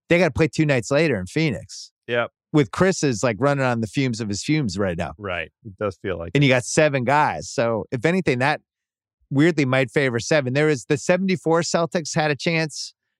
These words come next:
Speaker 1: to close at home. Famous double O T game. Kareem hits the sky hook on the corner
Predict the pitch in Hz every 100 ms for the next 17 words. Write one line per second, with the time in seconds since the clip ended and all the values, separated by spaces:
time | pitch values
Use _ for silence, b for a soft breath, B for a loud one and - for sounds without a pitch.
0 | - 151 - 160 151 135 139 143 147 143
1 | 131 _ _ _ - 156 156 151 - 147
2 | 143 139 127 139 135 147 143 139 127 _
3 | _ - 156 143 151 156 156 - 135 -
4 | - 143 147 147 143 151 120 - 147 147